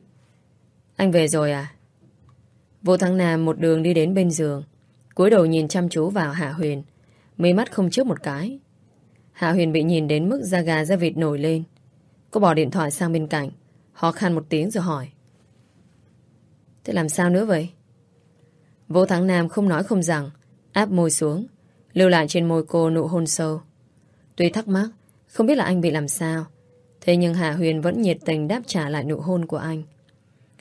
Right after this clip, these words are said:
Vũ Thắng Nam hỏi: "Có khi nào đến một ngày nào đó, em hết yêu anh không?"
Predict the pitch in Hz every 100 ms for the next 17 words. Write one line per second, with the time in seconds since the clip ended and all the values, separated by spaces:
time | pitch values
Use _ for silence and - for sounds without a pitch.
0 | _ - 180 180 165 190 170 165 151 131
1 | - _ _ _ _ _ _ _ _ _
2 | _ _ _ _ _ _ _ _ - 180
3 | 202 175 151 156 214 165 165 151 147 147
4 | 156 240 269 _ _ _ _ - 170 202
5 | - 175 160 151 - 156